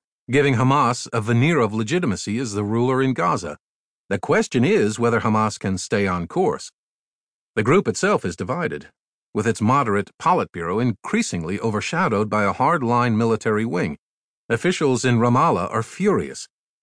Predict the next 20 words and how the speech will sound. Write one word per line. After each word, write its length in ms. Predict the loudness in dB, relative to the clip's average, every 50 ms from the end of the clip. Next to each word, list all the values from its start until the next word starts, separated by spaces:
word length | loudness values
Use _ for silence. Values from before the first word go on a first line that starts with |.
| _ _ _ _
They 220 | -2 0 2 2 2
fear 260 | 2 2 2 4 4
a 80 | 2 0
deal 460 | 0 -2 -2 0 2 2 2 2 2
with 160 | 0 0 0
Israel 460 | 0 -2 -2 0 0 -2 0 0 0 0
would 140 | 2 2
erode 340 | 2 2 2 2 2 2 2
their 160 | 2 0 -2
position 540 | -2 -2 -4 -2 -2 -2 -2 -2 -2 -4 -4
as 160 | -4 -4 -4
the 80 | -6 -8
sole 280 | -6 -2 0 0 2 2
negotiators 800 | 2 2 2 0 0 0 -2 -2 -4 -2 -2 -2 -2 -4 -2 -2
on 140 | -2 -2
behalf 420 | -2 -2 -4 -2 0 0 0 0 -2
of 80 | -4
the 100 | -4 -4
Palestinian 600 | -2 0 0 0 0 0 -2 -2 0 0 0 0 -2
people. 380 | -2 -2 -4 -4 -6 -10 -14